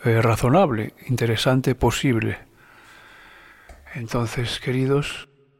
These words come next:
eh, poneos a darle al cacumen, a la materia gris. Soñad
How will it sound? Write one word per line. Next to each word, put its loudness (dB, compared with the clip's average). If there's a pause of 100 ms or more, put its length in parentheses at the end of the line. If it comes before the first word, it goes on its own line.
(720)
eh, -2
poneos 0
a 2
darle 0 (140)
al 0
cacumen, 2 (600)
a 2
la 4
materia 6
gris. 0 (680)
Soñad 6